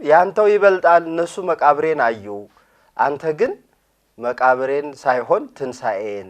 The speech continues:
እርገቴን ተመልክተሃል ብለዋለች። እና በዚህ ጊዜ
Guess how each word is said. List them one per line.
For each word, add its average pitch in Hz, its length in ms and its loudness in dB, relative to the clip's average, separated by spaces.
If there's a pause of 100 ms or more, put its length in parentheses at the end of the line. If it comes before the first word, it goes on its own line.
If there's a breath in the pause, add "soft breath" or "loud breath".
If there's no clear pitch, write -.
እርገቴን 101 540 -16
ተመልክተሃል 92 840 -18 (600)
ብለዋለች። 92 640 -10
እና 139 160 -8 (720 soft breath)
በዚህ 156 280 -2
ጊዜ 170 240 -6